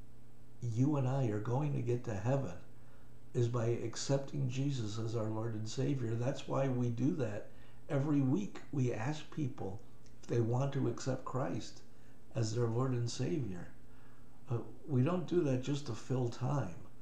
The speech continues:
We do that because we all need to be praying at the end of that service that people will make a decision for him. Friends, there, there's, there is just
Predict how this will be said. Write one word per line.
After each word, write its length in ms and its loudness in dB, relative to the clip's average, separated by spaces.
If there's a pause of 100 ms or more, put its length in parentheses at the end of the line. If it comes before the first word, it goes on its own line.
(460)
We 180 6
do 400 4
that 320 0
because 520 0 (440)
we 260 6
all 320 2
need 280 4
to 60 2
be 180 2
praying 600 0
at 120 -4
the 260 0
end 220 -2
of 100 0
that 240 -2
service 720 0 (720)
that 240 0
people 400 -2
will 180 0
make 280 0
a 40 -2
decision 720 -2
for 140 -4
him. 260 -2 (2500)
Friends, 260 4
there, 220 2
there's, 360 2 (920)
there 240 8
is 320 2
just 420 -2